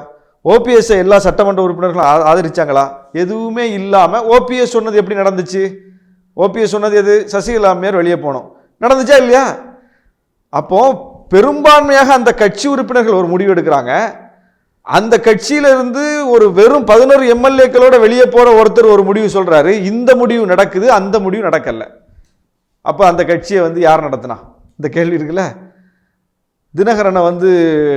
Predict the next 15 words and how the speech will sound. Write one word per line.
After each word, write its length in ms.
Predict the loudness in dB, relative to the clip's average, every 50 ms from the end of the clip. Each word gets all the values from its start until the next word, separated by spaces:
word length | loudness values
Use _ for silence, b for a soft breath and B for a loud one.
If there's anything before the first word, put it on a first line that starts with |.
| -4 -2
டார்கெட் 340 | -2 0 0 -2 -4 -6 -6
பண்ணது 220 | -6 -6 -6 -4
யாரு? 240 | -4 -4 -4 -4 -8 -14 -20 _ _ _ _ _ _ _ _ _ _ _ _ _ _ -6
எடப்பாடியை 680 | 0 0 2 2 2 2 4 4 4 4 4 4 2 4
வந்து 200 | 2 2 0 0 2
டார்கெட் 360 | 2 2 2 2 -2 -4 -6
பண்ணது 220 | -6 -6 -4 -4 -4
யாரு? 200 | -4 -4 -6 -8 -14 -20 _ _ -2
அதுக்கப்புறம் 540 | 0 0 0 2 0 0 2 2 2 2 2
எடப்பாடி 400 | 2 2 2 2 2 2 2 2
வந்து 240 | 0 -2 0 0 0 0 2
பணிஞ்சாரு, 520 | 0 -2 -4 -4 -4 -4 -4 -4 -4 -4
அப்புறம் 300 | -6 -4 -4 -4 -6 -4
தினகரன் 460 | -4 -4 -4 -4 -2 -2 -4 -4 -4
பணிஞ்சாரு. 520 | -6 -6 -6 -6 -4 -4 -4 -2 -4 -6